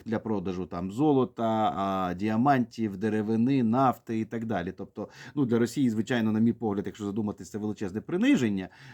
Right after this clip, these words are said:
бо три роки тому вони йшли завоювати весь мір і показати, що вони центр впливу, а тепер вони змушені американців просити,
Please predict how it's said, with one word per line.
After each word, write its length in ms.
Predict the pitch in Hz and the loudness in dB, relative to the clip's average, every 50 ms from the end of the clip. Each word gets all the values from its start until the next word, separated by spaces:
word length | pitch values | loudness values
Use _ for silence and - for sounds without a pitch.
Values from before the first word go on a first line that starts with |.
| - - | -18 -12
бо 220 | 98 104 101 95 | -6 -4 -4 -2
три 180 | - 117 107 107 | -2 -2 -2 -2
роки 200 | 107 98 - 92 | -2 -2 -4 -6
тому 220 | - 107 110 107 | -4 -2 0 0
вони 180 | 104 104 104 101 | 0 0 0 -2
йшли 180 | 104 110 101 | -2 -4 -2
завоювати 440 | 95 104 101 104 104 107 101 - 110 | 0 0 2 2 2 2 0 0 -2
весь 180 | 113 104 - 180 | -4 -4 -2 0
мір 160 | 202 185 143 | 2 2 2
і 40 | 110 | 2
показати, 400 | - 107 - 107 101 101 - - | 0 -4 -6 -4 -4 -4 -4 -4
що 100 | - 95 | -4 -4
вони 140 | 95 101 | -4 -4
центр 300 | 92 - 104 87 - 92 | -4 -4 -8 -8 -8 -10
впливу, 260 | - - 95 92 92 92 | -14 -10 -8 -6 -6 -6
а 40 | |
тепер 220 | 90 - 120 120 120 | -6 -6 -4 -2 -2
вони 160 | 113 107 98 | -2 -2 -4
змушені 340 | 92 113 117 113 113 107 101 | -4 -6 -6 -6 -4 -6 -4
американців 520 | 95 92 92 90 - 107 107 - - 87 | -4 -4 -6 -6 -6 -8 -8 -8 -10 -16
просити, 460 | - 90 90 - 104 95 - 98 87 | -14 -14 -12 -12 -12 -12 -10 -10 -12